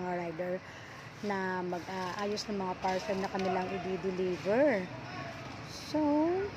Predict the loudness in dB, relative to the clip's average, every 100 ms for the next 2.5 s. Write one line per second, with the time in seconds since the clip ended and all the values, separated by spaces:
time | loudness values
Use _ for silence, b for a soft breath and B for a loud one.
0 | -8 -8 -8 -10 -6 -6 -2 0 2 2
1 | 2 2 2 2 0 B B B -6 -2
2 | -2 2 4 6